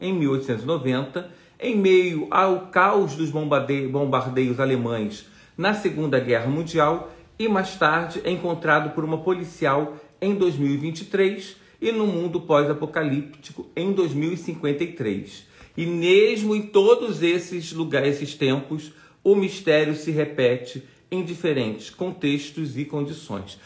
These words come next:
Então, assim, eu tô achando muito interessante esse argumento. Eu vi o teaser, fiquei salivando, é, porque mistura várias influências que a gente tem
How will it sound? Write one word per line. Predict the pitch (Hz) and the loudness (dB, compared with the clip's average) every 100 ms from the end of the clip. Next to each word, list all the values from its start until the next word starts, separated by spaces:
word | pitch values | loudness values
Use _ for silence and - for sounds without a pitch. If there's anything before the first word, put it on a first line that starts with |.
| - - | -20 -8
Então, | - 247 | 0 2
assim, | - - 135 107 - - _ - | 0 0 -2 -2 -8 -18 _ 4
eu | 196 - | 4 6
tô | 220 | 0
achando | 175 - 175 180 151 | -2 -2 0 0 -4
muito | 180 190 208 220 214 226 | 0 2 4 2 0 0
interessante | - 156 151 147 139 131 | -2 -2 -2 -4 -4 -6
esse | 143 | -6
argumento. | 123 117 107 110 - - | -6 -4 -4 -6 -10 -2
Eu | 180 202 | 2 2
vi | 185 | 0
o | 185 | -8
teaser, | - 165 156 147 151 - - - - | -8 -2 -2 -2 -6 -8 -20 -14 -10
fiquei | 143 160 160 | -4 -2 -2
salivando, | - 190 202 196 139 131 127 131 139 143 - _ _ _ _ _ _ _ | 0 2 4 2 0 0 0 -2 -6 -10 -16 _ _ _ _ _ _ _
é, | - 135 123 120 120 120 156 | -2 2 4 4 2 -2 -8
porque | 147 180 | 0 0
mistura | 180 - - 202 196 | 0 -4 0 2 2
várias | 160 147 190 240 214 185 | 0 4 4 4 2 0
influências | 196 - 165 160 175 - 147 | -4 -2 0 0 -4 -6 -6
que | - | -4
a | 135 | -4
gente | 139 135 - | -4 -6 -4
tem | 139 151 147 | -2 -2 -4